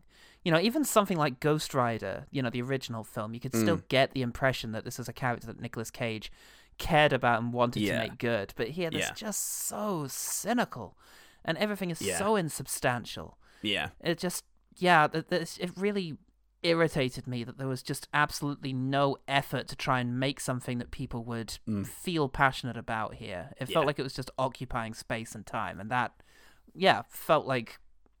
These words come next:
Speaker 1: a real insult. It was very
Speaker 2: Yeah.
Speaker 1: irritating.
Speaker 2: You look at The Amazing Spider-Man two and
Speaker 1: Mm.
Speaker 2: the death of, um, Emma Stone. Is it,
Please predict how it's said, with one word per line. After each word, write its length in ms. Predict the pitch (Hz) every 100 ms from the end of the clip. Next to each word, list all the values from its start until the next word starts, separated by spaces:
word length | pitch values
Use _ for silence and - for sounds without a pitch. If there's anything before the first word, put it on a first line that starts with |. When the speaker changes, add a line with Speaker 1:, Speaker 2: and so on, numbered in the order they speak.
| -
Speaker 1:
a 80 | 135
real 340 | 135 143 123
insult. 400 | 117 104 98 -
It 60 | 123
was 140 | 117
very 240 | 127 117
Speaker 2:
Yeah. 40 | 107
Speaker 1:
irritating. 460 | 95 98 - - 127 - - - - -
Speaker 2:
You 160 | - 156
look 160 | 156
at 160 | 156 113
The 80 | 120
Amazing 380 | 110 110 104 104
Spider-Man 800 | - 101 98 95 95 87 90 -
two 420 | - - 90 73 50 _ _ _ - _ -
and 300 | 92 87 -
Speaker 1:
Mm. 40 |
Speaker 2:
the 80 | -
death 300 | 92 95 -
of, 320 | 95 90 85
um, 460 | - 87 85 82 - - _ _ _ - _ _ - _
Emma 160 | 95 92
Stone. 360 | - 92 92
Is 120 | 87
it, 140 | 104